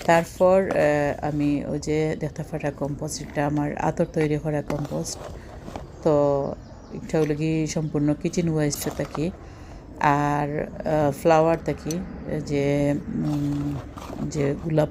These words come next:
ফুল আছে, গোলাপ ফুলর বা হলুদ গাঁদা, ওগুলার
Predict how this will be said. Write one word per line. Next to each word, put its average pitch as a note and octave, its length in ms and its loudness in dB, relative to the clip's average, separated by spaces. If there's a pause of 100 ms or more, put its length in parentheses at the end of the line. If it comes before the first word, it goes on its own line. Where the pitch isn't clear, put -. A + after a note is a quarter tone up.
(120)
ফুল E3 180 2
আছে, D#3 460 -2 (720)
গোলাপ D3 300 4 (100)
ফুলর D3+ 320 2 (120)
বা C#3+ 480 0 (280)
হলুদ D3+ 320 0
গাঁদা, D3 460 2
ওগুলার D3 500 2